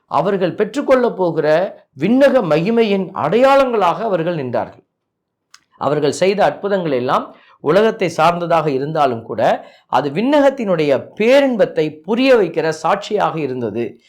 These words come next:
ஆகவே தான் இந்த முதல் வாசகத்திலே நம்முடைய திருத்தூதர் பணியிலிருந்து இந்த வாசகம் அவர்கள் எண்ணிக்கையில் பெருகியதைப் போல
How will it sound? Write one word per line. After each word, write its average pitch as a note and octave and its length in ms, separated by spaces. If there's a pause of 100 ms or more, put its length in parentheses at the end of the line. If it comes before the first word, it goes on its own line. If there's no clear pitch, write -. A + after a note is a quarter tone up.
(240)
ஆகவே C#4 340
தான் G3+ 360
இந்த D#3+ 360
முதல் F#3 260
வாசகத்திலே E3 760 (260)
நம்முடைய D3+ 300
திருத்தூதர் F#3 540
பணியிலிருந்து D3 760
இந்த B2+ 120
வாசகம் D#3 640 (220)
அவர்கள் D#3 420
எண்ணிக்கையில் G#3+ 600
பெருகியதைப் E3 600
போல C#3+ 460